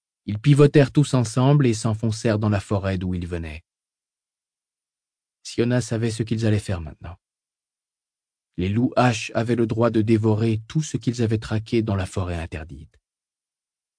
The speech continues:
Personne ne l'ignorait. C'était la raison pour laquelle les monstrueux gardiens du Sarir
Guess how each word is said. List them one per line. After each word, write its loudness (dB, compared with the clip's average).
Personne 0
ne 0
l'ignorait. -6
C'était 0
la 8
raison 8
pour 2
laquelle 4
les 2
monstrueux 4
gardiens 2
du 0
Sarir -2